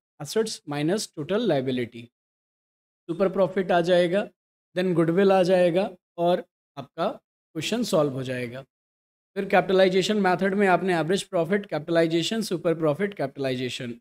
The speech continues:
एवरेज प्रॉफिट कैपिटलाइजेशन में आपने चार स्टेप पढ़े थे, चार क्या देखा जाए तो तीन स्टेप थे, calculate capitalized value of average profit, जिसका फॉर्मूला था average profit into hundred upon rate और दूसरा cap-, calculate capital employed और तीसरा आपका गुडविल अमाउंट था।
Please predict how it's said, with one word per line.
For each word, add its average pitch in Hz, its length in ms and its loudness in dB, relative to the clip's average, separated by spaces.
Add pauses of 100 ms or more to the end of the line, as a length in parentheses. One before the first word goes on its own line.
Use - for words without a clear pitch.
एवरेज 185 300 -6
प्रॉफिट 190 320 -4
कैपिटलाइजेशन 165 720 -2
में 185 280 0 (120)
आपने 143 320 -6
चार 156 300 -2
स्टेप 160 360 -8
पढ़े 170 300 0
थे, 190 120 -10 (600)
चार 170 200 2
क्या 180 140 0
देखा 170 300 0
जाए 170 180 2
तो 180 100 -2
तीन 175 320 -2
स्टेप 175 360 -4
थे, 202 100 -10
calculate 160 560 -2 (280)
capitalized 156 520 0
value 156 360 4
of 160 80 -8
average 143 400 -4
profit, 165 320 -4 (360)
जिसका 139 240 -12
फॉर्मूला 160 460 2
था 165 200 2
average 160 300 -4
profit 156 300 -6
into 165 360 -2 (420)
hundred 175 320 0
upon 156 240 0
rate 147 280 0 (220)
और 131 80 -8
दूसरा 151 320 0
cap-, 156 420 -6
calculate 151 440 -2
capital 156 420 -4
employed 185 340 2
और 135 140 -2
तीसरा 147 340 -2
आपका 135 240 -6
गुडविल 120 420 -4
अमाउंट 110 320 -10
था। - 140 -20